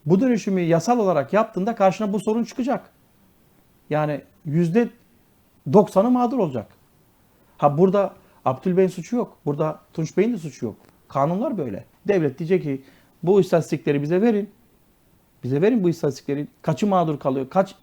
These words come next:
binaya ihtiyacımız var? toki bir çalışma <laughs> başlatacak. Belediyelerle ortaklaşa bir çalışma başlatacak. Diyecek ki on bin, yirmi bin konuta ihtiyacımız var. Nasıl depremde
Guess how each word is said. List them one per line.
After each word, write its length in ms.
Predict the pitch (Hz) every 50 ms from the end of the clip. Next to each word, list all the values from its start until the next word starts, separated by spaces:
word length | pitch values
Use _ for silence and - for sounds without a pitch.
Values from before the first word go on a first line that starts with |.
| _ -
binaya 360 | 143 143 156 165 170 185 214
ihtiyacımız 500 | 202 170 - - 135 120 117 127 123 127
var? 180 | 170 214 247 - _ _ _ _ _ _ _ _ _ _ _ _ -
toki 260 | 208 196 - 202 196
bir 80 | 220
çalışma 420 | - 254 240 247 247 - 247 226 214 - 123 - _
<laughs> 220 | - 123 - -
başlatacak. 540 | - 123 123 - 123 117 123 113 113 113 - _ _ _ _ _ _ -
Belediyelerle 560 | 120 143 139 143 131 135 131 131 127 123 117
ortaklaşa 580 | 113 123 127 123 135 117 - 117 110 - 196 190
bir 40 | 220
çalışma 380 | - 254 254 254 - 277 262
başlatacak. 420 | 220 185 - - 135 113 - 120 127
Diyecek 300 | 180 180 220 240 - -
ki 180 | 226 233 277 - _ _ _ _ _ _ _ _ _ _ _ _ -
on 220 | 196 214 214 185
bin, 200 | 151 127 120 123 - -
yirmi 240 | 165 180 196 196
bin 200 | 190 190 175 175 - _
konuta 280 | - - 156 160 151 202
ihtiyacımız 580 | 185 180 180 - 160 151 147 135 143 135 120 113
var. 220 | 110 104 - - _ _ _ _
Nasıl 220 | - 180 180 175 156
depremde 520 | 156 139 123 - 139 139 131 135 135 131